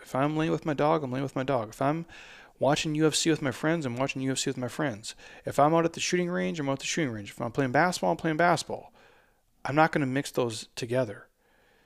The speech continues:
I care about work when I'm working. Other than that, establish boundaries and keep moving forward. And again, you guys should automate, you know, the decisions in your life. Like,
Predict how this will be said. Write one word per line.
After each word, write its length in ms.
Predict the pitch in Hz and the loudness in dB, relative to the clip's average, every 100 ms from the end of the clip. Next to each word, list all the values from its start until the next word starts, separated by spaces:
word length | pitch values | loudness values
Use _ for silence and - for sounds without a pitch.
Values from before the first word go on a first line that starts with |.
| _ _ _ _ _ | _ _ _ _ _
I 120 | - 123 | -8 -6
care 260 | - 156 | 0 4
about 300 | 180 202 196 | 6 6 6
work 260 | 135 135 - | 4 4 2
when 80 | 127 | -2
I'm 120 | 131 | -2
working. 400 | 175 160 101 127 - | -4 -6 -10 -14 -6
Other 180 | 127 147 | -2 0
than 180 | 160 151 | 0 -2
that, 320 | 120 113 - | -2 -2 -6
establish 460 | - - 110 110 123 | -8 -2 -2 -2 -2
boundaries 540 | 147 165 156 110 - - | 0 2 0 -8 -12 -14
and 100 | 123 | -14
keep 200 | - 120 | -10 -8
moving 240 | 131 147 | -6 -6
forward. 440 | 147 190 151 - - - - - - - - - - - | -4 -4 -4 -8 -16 -20 -20 -20 -20 -20 -20 -20 -20 -4
And 100 | 143 | -2
again, 300 | 143 117 104 - _ - - | 0 -2 -6 -14 _ -20 -18
you 120 | - 156 | -8 4
guys 220 | 175 180 | 4 4
should 240 | - 151 - | 0 -6 -4
automate, 460 | - 151 135 120 107 _ _ _ _ _ | 4 4 4 -2 -6 _ _ _ _ _
you 120 | 139 | -6
know, 460 | 120 120 120 120 - - _ - - - | -4 -2 -2 -4 -8 -16 _ -14 -14 0
the 140 | 143 | 2
decisions 520 | 131 123 151 120 117 | 2 2 0 0 -2
in 100 | 117 | -4
your 120 | 110 107 | -4 -4
life. 460 | 107 - - - _ _ - | -8 -12 -16 -20 _ _ -10
Like, 240 | 113 - | -10 -14